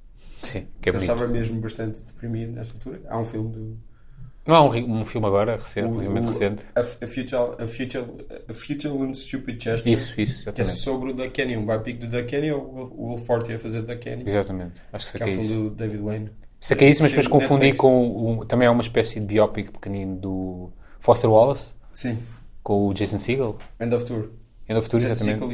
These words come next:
Speaker 2: e o Jesse Eisenberg.
Speaker 1: E eu confundi estes dois e, entretanto, vi um e ainda não vi o outro. Vi o
Speaker 2: Sim.
Speaker 1: do Foster Wallace.
Speaker 2: <laughs> Não, são figuras muito parecidas.
Speaker 1: Opa, no senti-, não sei,
Speaker 2: No sentido
Speaker 1: mas é
Speaker 2: que se suicidaram, é isso
Speaker 1: Sim,
Speaker 2: que
Speaker 1: nesse
Speaker 2: estás a dizer.
Speaker 1: sentido, serem figuras, eh,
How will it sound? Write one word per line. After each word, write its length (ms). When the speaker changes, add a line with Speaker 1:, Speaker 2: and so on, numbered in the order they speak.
Speaker 2:
e 40
o 40
Jesse 240
Eisenberg. 340
Speaker 1:
E 40
eu 80
confundi 340
estes 200
dois 320
e, 100
entretanto, 400
vi 180
um 160
e 40
ainda 140
não 180
vi 100
o 60
outro. 200
Vi 220
o 40
Speaker 2:
Sim. 120
Speaker 1:
do 300
Foster 260
Wallace. 340
Speaker 2:
<laughs> 0
Não, 260
são 220
figuras 380
muito 220
parecidas. 440
Speaker 1:
Opa, 180
no 80
senti-, 300
não 120
sei, 180
Speaker 2:
No 40
sentido 260
Speaker 1:
mas 80
é 40
Speaker 2:
que 60
se 60
suicidaram, 640
é 80
isso 120
Speaker 1:
Sim, 60
Speaker 2:
que 80
Speaker 1:
nesse 140
Speaker 2:
estás 140
a 40
dizer. 180
Speaker 1:
sentido, 20
serem 540
figuras, 480
eh, 200